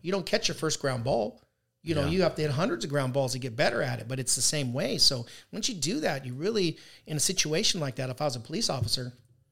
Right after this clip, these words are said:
Speaker 2: I was gonna say
Speaker 1: I'd
Speaker 2: police
Speaker 1: be doing
Speaker 2: officers
Speaker 1: three gun all the time.
Speaker 2: Yeah,
Speaker 1: Just
Speaker 2: but police officers, a lot of police officers don't. And,
Speaker 1: No.
Speaker 2: and, and I think that's one of the biggest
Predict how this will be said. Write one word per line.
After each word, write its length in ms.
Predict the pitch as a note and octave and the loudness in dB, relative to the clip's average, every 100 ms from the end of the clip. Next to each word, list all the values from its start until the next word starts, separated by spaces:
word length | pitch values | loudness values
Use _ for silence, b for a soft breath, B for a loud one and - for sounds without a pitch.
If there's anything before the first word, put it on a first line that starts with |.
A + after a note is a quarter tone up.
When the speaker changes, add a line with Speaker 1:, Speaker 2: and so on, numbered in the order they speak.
| _ - | _ -2
Speaker 2:
I 60 | F#2+ | 0
was 120 | F2+ | 2
gonna 140 | F2+ F2 | 2 0
say 220 | - F2 | -2 0
Speaker 1:
I'd 120 | - | 2
Speaker 2:
police 240 | - G2+ | 4 6
Speaker 1:
be 40 | - | 6
doing 60 | |
Speaker 2:
officers 320 | G2 D3 F2+ E3 | 6 6 2 2
Speaker 1:
three 140 | F#3+ | 2
gun 240 | F#3 F3+ | 4 4
all 260 | - F3+ G3+ | 2 2 2
the 140 | C#3+ | 0
time. 560 | C3 - D#3 A#3+ - B2 | -6 -4 -4 -4 -2 0
Speaker 2:
Yeah, 220 | A#2 C3 | 6 8
Speaker 1:
Just 100 | F#2 | 8
Speaker 2:
but 80 | F#2 | 8
police 280 | A2+ A2+ G#2+ | 8 10 8
officers, 260 | G#2+ F#2+ F2+ | 6 4 2
a 40 | |
lot 180 | F#2 G#2 | 4 4
of 60 | G#2+ | 4
police 240 | G2 F2+ | 0 0
officers 340 | E2+ D#2+ D2 - | -2 -4 -6 -2
don't. 520 | F2+ F#2+ A2+ D#2 - | 0 2 2 -2 -6
And, 160 | E2 F2 | -8 -4
Speaker 1:
No. 60 | |
Speaker 2:
and, 120 | G2 - | -2 0
and 140 | G2 | 2
I 80 | F2+ | 2
think 240 | - F#2+ | 2 0
that's 260 | F2+ F2 - | 2 0 0
one 140 | E2+ | 0
of 80 | D#2+ | 0
the 60 | D2+ | -2
biggest 500 | E2 D#2 D#2 - | -2 0 0 -2